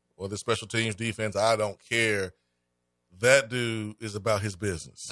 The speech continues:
<laughs> He will lay you out. I'm here. I'm here for that. I like the way he plays. Love the way he plays. Volstorm says, "How much did C-Mac pay him for that plug?" <laughs>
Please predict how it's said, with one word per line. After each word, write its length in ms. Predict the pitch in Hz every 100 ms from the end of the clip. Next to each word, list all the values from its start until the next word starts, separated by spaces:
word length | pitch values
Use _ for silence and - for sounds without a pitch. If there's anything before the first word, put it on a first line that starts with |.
| -
<laughs> 580 | 92 87 _ _ _ -
He 200 | 131 135
will 680 | 123 117 113 110 101 95 - _ _ _ _ _ _ _ _ _ _ _ _ _ _ _ -
lay 300 | 101 123 131
you 260 | 127 120
out. 300 | 104 80 - - _ _ _ -
I'm 200 | 98 113
here. 440 | 110 113 113 110 -
I'm 100 | 107
here 140 | 113
for 240 | 107 107 98
that. 160 | 87 78
I 60 |
like 200 | 101 110
the 60 | 107
way 140 | 107
he 40 | 104
plays. 560 | 101 98 80 - _ _ _ _ _ _ _ _
Love 640 | 95 113 120 120 120 117
the 60 | 107
way 400 | 101 107 107 104 - - _ _ _ _ -
he 60 |
plays. 360 | 95 104 98 90
Volstorm 440 | 110 120 - 110
says, 220 | 101 107
"How 160 | 95 131
much 160 | 135 110
did 100 | 104
C-Mac 380 | 120 113 104 -
pay 160 | 117
him 300 | 107 107 101 - _ _ _
for 220 | _ 117 113
that 200 | 107 -
plug?" 400 | 110 101 87 - _ _ _ _ _ _ _ _ _ _ _ _ _ _
<laughs> 40 | _